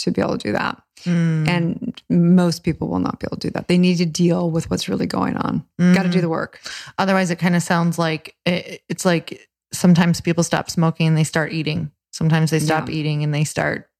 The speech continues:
Speaker 2: something else.
Speaker 1: Yeah.
Speaker 2: Online shopping.
Speaker 1: Mm-hmm.
Speaker 2: <laughs>
Speaker 1: Mm-hmm.
Speaker 2: It's just gonna
Speaker 1: Yeah.
Speaker 2: keep,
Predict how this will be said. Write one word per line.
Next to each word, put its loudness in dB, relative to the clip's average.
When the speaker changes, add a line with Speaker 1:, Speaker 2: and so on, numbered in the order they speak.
Speaker 2:
something 0
else. -6
Speaker 1:
Yeah. -2
Speaker 2:
Online 0
shopping. -6
Speaker 1:
Mm-hmm. 2
Speaker 2:
<laughs> 0
Speaker 1:
Mm-hmm. 2
Speaker 2:
It's -6
just -2
gonna 2
Speaker 1:
Yeah. -4
Speaker 2:
keep, -2